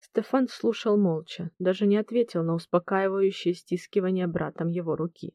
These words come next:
И так это было оглашено. Генрих станет королём после кончины Стефана в обход принца Юстаса. И все присутствовавшие на переговорах,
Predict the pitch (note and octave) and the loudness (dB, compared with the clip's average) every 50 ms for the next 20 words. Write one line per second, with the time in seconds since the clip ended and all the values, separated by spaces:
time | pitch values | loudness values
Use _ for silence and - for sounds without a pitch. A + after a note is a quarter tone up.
0 | _ _ _ _ _ _ _ _ - F3+ - - A#3 A#3 - A3+ G#3 - G#3+ F3+ | _ _ _ _ _ _ _ _ -6 -2 4 4 4 4 4 0 0 0 -2 -2
1 | F#3 F#3+ F#3+ G3 F#3+ - F3+ F3+ F#3+ F3+ E3+ - - F#3 D#3+ D3 C#3 C#3+ D#3+ - | 0 -2 0 0 -2 -2 -2 -2 -4 -4 -6 -6 -6 -6 -6 -6 -8 -12 -16 -20
2 | _ _ _ _ _ - - E3+ D#3+ F3+ F3+ F#3 F#3 F3+ G3 - - - - G3 | _ _ _ _ _ -8 -6 -2 2 4 4 4 4 2 -2 -6 -6 -2 2 4
3 | G3 G3+ F#3+ F3 - - - F#3+ F3+ F3+ F3+ F3+ G3 G#3+ A3+ G#3+ - - G#3 A3 | 4 4 4 2 0 0 2 4 4 6 6 6 6 4 2 2 4 4 4 4
4 | - - A3 G#3 - F#3 F#3 F#3 - - G#3 A3 G#3 F#3 E3+ - - - D#3 - | 6 4 2 4 4 2 0 0 0 0 2 2 2 2 0 -2 -6 -6 -6 -4
5 | - - F3 G3+ G#3+ A3+ A3 _ - - G3+ A3 A3+ - - - - E3+ E3 E3 | 0 0 2 2 2 0 -4 _ -8 -4 -4 -4 -4 -6 -8 0 2 2 2 2
6 | - _ - F#3 E3+ D#3 D#3 - - E3 E3 E3 E3+ C#3+ - - - - - - | -2 _ -4 -4 -4 -4 -4 -4 -4 -4 -4 -4 -6 -8 -10 -10 -14 -14 -14 -14
7 | - - _ _ _ _ _ _ _ _ _ _ - - E3+ - - - A#3 B3 | -16 -20 _ _ _ _ _ _ _ _ _ _ -4 -4 -4 -4 0 4 4 4
8 | - F#3+ F#3+ F3 - - A3+ A3+ - - - F3+ F3+ E3+ E3 E3 E3 - - - | 4 4 0 0 0 -2 -4 -4 -4 -4 -2 0 0 0 0 -4 -6 -6 -6 -4
9 | F3 F3 F3 E3 E3 D#3+ F3 E3+ E3 D#3 D#3 E3+ G#3 G3+ D3+ - - - - | -4 -4 -4 -2 -2 -2 -2 0 -2 -4 -2 -2 -2 -2 -2 -4 -10 -16 -20